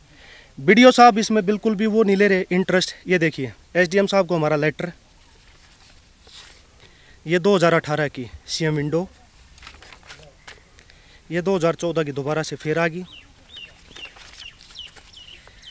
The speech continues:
ये दो हज़ार बीस की कान्हे वाले रोड के बारे में कार्यकारी अभियंता,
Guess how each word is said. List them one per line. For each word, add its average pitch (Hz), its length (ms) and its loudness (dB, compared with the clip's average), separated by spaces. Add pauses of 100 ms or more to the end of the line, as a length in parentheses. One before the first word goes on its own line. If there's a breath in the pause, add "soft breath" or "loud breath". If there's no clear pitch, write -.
(340 loud breath)
ये 180 140 0
दो 190 200 0
हज़ार 160 200 -2
बीस 156 240 -6
की 175 80 -10
कान्हे 175 280 -2
वाले 160 220 0
रोड 156 200 -4
के 160 100 -6
बारे 156 260 -4
में 165 180 -8 (120)
कार्यकारी 165 460 -2
अभियंता, 139 560 -10